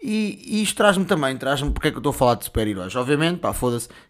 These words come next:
quem, quem me conhece ou quem já viu as minhas fotos tronco no, no meu, no meu Instagram, que também não são muitas, mas já viu que eu tenho uma tatuagem. Aliás, todas as minhas tatuagens são de super-heróis, ou anti-heróis, vá.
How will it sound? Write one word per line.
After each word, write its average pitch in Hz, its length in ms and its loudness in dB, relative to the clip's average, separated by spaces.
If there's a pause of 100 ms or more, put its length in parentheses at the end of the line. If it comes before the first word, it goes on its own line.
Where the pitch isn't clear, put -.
(100)
quem, 127 300 0
quem 143 220 -2
me 135 60 -2
conhece 139 460 2
ou 120 80 4
quem 127 160 -2
já 127 140 0
viu 127 160 0
as 120 40 -2
minhas 127 160 -2
fotos 117 360 0
tronco 120 320 -2
no, 120 80 -2
no 117 120 -4
meu, 117 240 -4
no 117 140 -6
meu 113 160 -4
Instagram, 113 480 -2
que - 140 -18
também 143 180 -2
não 226 60 2
são 165 120 2
muitas, 107 480 -6 (800)
mas 117 220 0
já 135 160 10
viu 123 420 4 (720)
que - 80 2
eu 147 60 4
tenho 113 160 -2
uma 120 100 0
tatuagem. 107 540 -2 (180)
Aliás, 185 240 2
todas 185 300 2
as 156 80 -2
minhas 160 180 2
tatuagens 147 480 4
são 160 160 -2
de 160 80 -4
super-heróis, 147 580 2 (220)
ou 120 160 2
anti-heróis, 131 580 4
vá. 95 220 -4